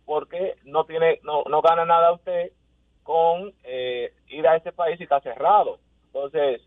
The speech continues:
eh, tiene derecho al reembolso por el tema de fuerza mayor. Las aerolíneas lo que han hecho es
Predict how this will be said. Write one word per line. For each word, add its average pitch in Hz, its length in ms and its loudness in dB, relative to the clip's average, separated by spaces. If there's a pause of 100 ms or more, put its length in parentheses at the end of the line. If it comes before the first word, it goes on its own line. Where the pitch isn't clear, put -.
(520)
eh, 113 400 -6 (200)
tiene 156 220 0
derecho 160 320 4
al 151 60 4
reembolso 127 720 2 (520)
por 131 160 0
el 120 80 0
tema 156 260 0
de 147 100 4
fuerza 175 460 -4
mayor. 131 500 0 (680)
Las 196 200 0
aerolíneas 233 500 -2
lo 170 100 0
que 185 80 -12
han 196 140 -8
hecho 196 280 -6
es 190 220 -2